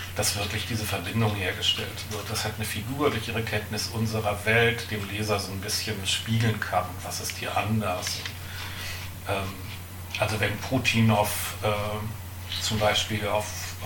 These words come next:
äh, durch seine Welt reitet, auf, äh, seltsamen Reittieren, dann wissen wir aus dem Anfang der Geschichte, dass er mal ein bekannter Politiker war und dass er vielleicht deswegen auch ein größeres Interesse hat, wie funktioniert hier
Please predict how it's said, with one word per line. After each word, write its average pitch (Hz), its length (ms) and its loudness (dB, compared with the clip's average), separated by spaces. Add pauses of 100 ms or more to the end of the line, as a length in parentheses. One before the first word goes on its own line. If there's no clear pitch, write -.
(120)
äh, 113 140 4
durch 110 200 2
seine 107 300 2
Welt 110 260 2 (100)
reitet, 101 420 4
auf, - 280 0 (120)
äh, 104 180 0
seltsamen 98 500 0
Reittieren, 110 840 4 (600)
dann 95 200 -2
wissen 113 300 4
wir 107 200 4
aus 110 140 0
dem 110 120 -2
Anfang 107 380 0
der 98 80 -2
Geschichte, 110 360 0
dass 92 160 -2
er 98 80 -2
mal 95 140 -2
ein 95 120 -4
bekannter 104 360 -2
Politiker 101 720 0
war 107 280 10
und - 160 -4 (280)
dass - 160 0
er - 60 -2
vielleicht 95 540 -2 (400)
deswegen 104 420 -2
auch - 120 -6
ein 110 60 -2
größeres 95 500 -4
Interesse 87 480 -2
hat, 92 140 -6
wie - 40 -6
funktioniert - 680 -2
hier - 160 -4